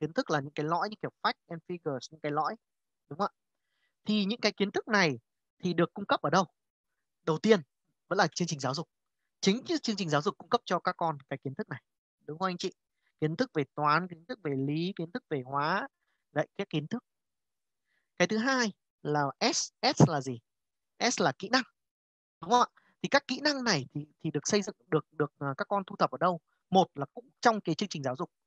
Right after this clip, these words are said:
Một số các chương trình giáo dục đã lồng ghép các kỹ năng vào đó. Ví dụ chẳng hạn như là để học cái kiến thức này, con cần phải có cái kỹ năng, ờ, phân tích tình huống, con phải có kỹ năng về giải quyết vấn đề, con phải có kỹ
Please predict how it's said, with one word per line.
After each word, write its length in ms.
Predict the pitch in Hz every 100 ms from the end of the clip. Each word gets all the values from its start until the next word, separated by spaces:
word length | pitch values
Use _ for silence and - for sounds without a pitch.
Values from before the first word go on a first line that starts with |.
| _ _ _
Một 80 | 185
số 200 | - 202
các 140 | 294
chương 140 | 247 226
trình 200 | 185 151
giáo 120 | 160
dục 140 | - -
đã 80 | 226
lồng 240 | 220 156
ghép 180 | 220 247
các 120 | 233
kỹ 100 | 214
năng 140 | 220 196
vào 100 | 139
đó. 220 | 127 156 _ _ _ -
Ví 80 |
dụ 180 | 226 320
chẳng 140 | 180 151
hạn 180 | 165 190
như 80 |
là 100 | 196
để 160 | 151 151
học 180 | 156 -
cái 100 | 151
kiến 180 | - 165
thức 160 | 269
này, 240 | 208 160 123 _ _
con 140 | 214
cần 220 | - 180 131
phải 60 |
có 100 | 147 -
cái 80 | 180
kỹ 120 | 226 -
năng, 200 | 240 208 - _ _ _ _
ờ, 200 | 160 151
phân 180 | 226 214
tích 200 | - -
tình 180 | 170 143
huống, 280 | 147 156 214
con 160 | 214 165
phải 80 |
có 120 | 127 139
kỹ 100 | -
năng 260 | - 208 196
về 80 | 147
giải 180 | 143 117
quyết 160 | 226
vấn 140 | 151 175
đề, 260 | 185 135 - _ _
con 140 | 202
phải 60 | 143
có 140 | 147
kỹ 120 | -